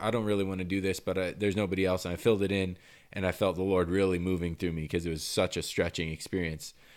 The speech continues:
And then, like, six years later, it was like, "I already know all this stuff. I'm, I'm just kinda going by rote." And I, that's when I asked the question, "Why,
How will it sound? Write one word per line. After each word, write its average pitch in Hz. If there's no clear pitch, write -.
And 95
then, 92
like, 85
six -
years 95
later, 95
it 90
was 87
like, 85
"I 110
already 104
know 104
all 85
this 78
stuff. -
I'm, 95
I'm 95
just 87
kinda 90
going 90
by 80
rote." 87
And 90
I, 82
that's 98
when 92
I 87
asked 85
the 87
question, 90
"Why, 87